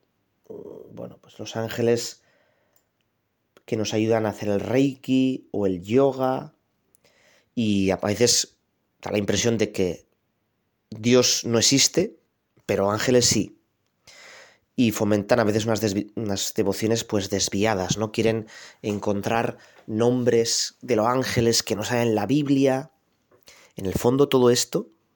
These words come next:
pues, ya salía en el gnosticismo, ¿verdad? Esto es más viejo que el comer. Se repite más, como diría alguno, que un yogur de chorizo.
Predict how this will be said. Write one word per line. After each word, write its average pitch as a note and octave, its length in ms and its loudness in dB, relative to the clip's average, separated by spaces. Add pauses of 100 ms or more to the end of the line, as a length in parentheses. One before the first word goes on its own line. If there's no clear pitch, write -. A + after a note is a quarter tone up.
(400)
pues, G2+ 180 -2
ya F#2+ 100 -2
salía G2+ 300 0
en A#2 60 2
el G#2+ 100 4
gnosticismo, - 760 -2
¿verdad? A#2+ 300 -10 (1080)
Esto - 160 -4
es A2 60 0
más A2 220 0
viejo A#2+ 540 0 (1040)
que F#2+ 220 -4
el F2 140 -8
comer. F#2+ 400 -2 (2250)
Se - 180 -4
repite A2+ 420 0
más, B2 200 0
como A2 120 -2
diría A2 160 4
alguno, A#2 340 2
que A2+ 80 -2
un G#2+ 80 2
yogur A2 240 2
de A2+ 80 2
chorizo. G2+ 520 -2